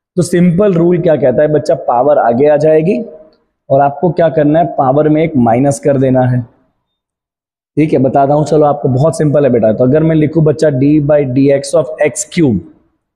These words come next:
तो मैं पहले देखूंगा कि variable कौन सा है, x,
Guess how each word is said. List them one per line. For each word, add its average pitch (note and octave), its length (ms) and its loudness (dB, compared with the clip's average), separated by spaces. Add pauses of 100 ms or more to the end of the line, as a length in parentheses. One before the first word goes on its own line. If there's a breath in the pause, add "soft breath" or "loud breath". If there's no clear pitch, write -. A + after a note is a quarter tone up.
(460)
तो D3+ 60 0
मैं D#3+ 160 0
पहले D#3 200 0
देखूंगा D3 400 0
कि A#2 120 0
variable D3+ 500 2
कौन D#3 220 0
सा D#3 140 0
है, B2+ 280 0
x, - 260 -6